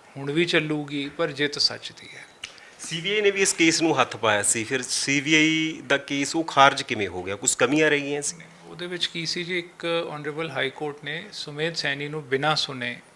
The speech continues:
Speaker 1: ਸੀ ਬੀ ਆਈ ਨੂੰ ਇਨਵੈਸਟੀਗੇਸ਼ਨ ਦਿੱਤੀ ਸੀ। ਸੋ ਇਹਦੀ ਪਲੀ ਸੀ ਕਿ ਜੀ ਮੈਨੂੰ ਬਿਨਾਂ ਸੁਣੇ ਕਰਤੀ।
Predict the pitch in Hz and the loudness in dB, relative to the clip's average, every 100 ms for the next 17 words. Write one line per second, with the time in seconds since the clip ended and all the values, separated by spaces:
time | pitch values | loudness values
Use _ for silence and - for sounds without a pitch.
0 | - - - - 151 135 143 139 135 120 | -20 -20 -16 -8 -6 -4 -6 -6 -10 -6
1 | 117 - 117 117 123 120 113 - 120 - | -6 -6 -8 -8 -10 -14 -18 -14 -10 -10
2 | 190 196 170 180 196 170 180 170 180 170 | -8 -4 -2 -2 -6 -6 -4 -2 -4 -2
3 | 180 196 170 165 175 139 139 180 185 165 | -2 -2 -4 -4 -6 -6 0 0 0 -2
4 | 160 139 113 - 117 | -2 -4 -6 -10 -14